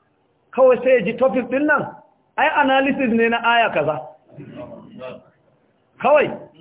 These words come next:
sai haka kawai, sai, sai ya ɗau bayro,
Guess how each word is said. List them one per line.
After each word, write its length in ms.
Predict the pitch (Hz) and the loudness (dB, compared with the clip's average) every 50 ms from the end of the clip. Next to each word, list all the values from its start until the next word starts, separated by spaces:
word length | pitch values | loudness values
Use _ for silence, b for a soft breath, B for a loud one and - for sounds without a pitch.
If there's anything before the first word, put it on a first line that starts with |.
| - - - - _ _ _ _ _ _ - | -20 -20 -20 -20 _ _ _ _ _ _ 2
sai 160 | 247 262 262 240 | 4 4 6 6
haka 260 | 220 226 - 202 202 | 4 2 2 0 0
kawai, 260 | 202 214 208 190 143 - - - - _ _ _ _ _ _ _ _ _ _ - | 2 0 0 0 0 -4 -8 -16 -20 _ _ _ _ _ _ _ _ _ _ 0
sai, 100 | 202 214 208 - - | 0 0 0 0 2
sai 100 | 233 240 | 4 4
ya 80 | 233 - | 4 4
ɗau 140 | - 190 190 175 | 2 2 2 4
bayro, 500 | 202 196 202 202 180 143 - - - | 4 4 4 4 2 -2 -4 -10 -20